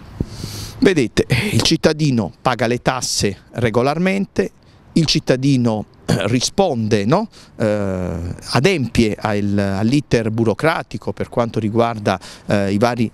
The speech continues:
adempimenti in ambito di edilizia, in ambito di urbanistica,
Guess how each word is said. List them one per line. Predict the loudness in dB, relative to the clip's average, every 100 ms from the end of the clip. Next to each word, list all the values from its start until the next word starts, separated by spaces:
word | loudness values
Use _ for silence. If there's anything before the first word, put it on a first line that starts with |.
| _ -6
adempimenti | -2 0 0 2 2 2 0 -2 -2
in | 0
ambito | 0 0 0 0 0 0 0 -2
di | -2
edilizia, | 0 2 2 2 -2 -4
in | -2
ambito | -2 -2 -4 -2 -2
di | 2
urbanistica, | 0 2 2 2 2 0 0 0